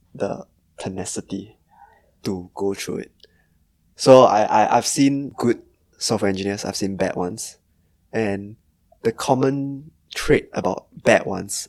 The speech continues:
are that they always give up. Like, let's say, let's say you're just writing code, then you see an error that you have never seen before.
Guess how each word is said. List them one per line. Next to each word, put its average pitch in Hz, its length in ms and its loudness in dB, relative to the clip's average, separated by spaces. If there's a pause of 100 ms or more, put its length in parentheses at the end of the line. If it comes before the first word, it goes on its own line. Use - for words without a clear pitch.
(120)
are 98 160 0
that - 260 -4 (500)
they 95 320 0
always 196 480 2
give - 260 -8
up. - 140 -14 (1700)
Like, 101 220 2
let's 117 180 0
say, 110 420 4 (240)
let's 120 120 -4
say 123 80 0
you're 104 120 2
just 101 160 -4
writing 98 260 -4
code, - 220 -4 (300)
then 113 120 -2
you 104 60 0
see 107 140 0
an 95 140 -2
error 101 240 4
that 92 100 -2
you 98 60 0
have 98 140 -4
never 101 360 -2
seen 101 220 -2
before. 107 420 -6